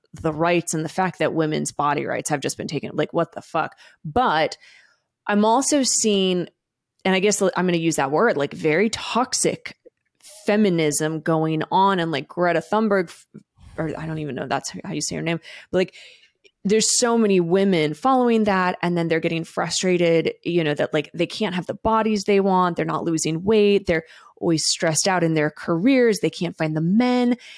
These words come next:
And then I have so many of them come and find me because I am a strong woman, and I, Nikki Sharp, had to learn the difference between being in my masculine, which was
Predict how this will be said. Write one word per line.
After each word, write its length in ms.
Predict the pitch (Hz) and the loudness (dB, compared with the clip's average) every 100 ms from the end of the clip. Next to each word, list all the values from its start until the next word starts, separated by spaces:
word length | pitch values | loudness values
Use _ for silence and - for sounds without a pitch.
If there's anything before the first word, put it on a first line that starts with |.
| - _ | -20 _
And 140 | 214 220 | 0 2
then 100 | 240 | 2
I 80 | 233 | 2
have 160 | 208 196 | 0 0
so 200 | 208 196 | 2 2
many 220 | 190 180 | 2 0
of 100 | 160 | 0
them 140 | 151 165 | -2 -2
come 200 | - 175 | -2 -2
and 140 | 165 | -2
find 280 | 175 170 170 | -2 -2 0
me 280 | 247 302 220 - - | 0 2 0 -6 -8
because 260 | 170 - 175 | -4 -2 -2
I 60 | |
am 200 | 175 294 | 0 0
a 40 | 277 | 0
strong 360 | - - 147 143 | 0 0 0 0
woman, 220 | 151 165 | 0 0
and 180 | 160 - _ _ _ | -2 -4 _ _ _
I, 340 | 180 202 170 180 | -2 0 2 2
Nikki 240 | 165 - | 0 -2
Sharp, 240 | - 165 - | -2 -2 -2
had 160 | 175 - | -6 -4
to 320 | - 165 156 - | 0 2 2 0
learn 240 | 160 165 | 0 0
the 80 | 160 | 0
difference 420 | 156 165 170 160 | 0 -2 -2 -6
between 420 | - 160 - 160 151 | -6 -8 -6 -6 -4
being 160 | 156 160 | -4 -4
in 100 | 151 | -4
my 100 | 156 | -2
masculine, 580 | 156 160 - 160 156 156 | -2 -2 -2 -2 -2 0
which 240 | 147 - | -2 -2
was 180 | 139 | -4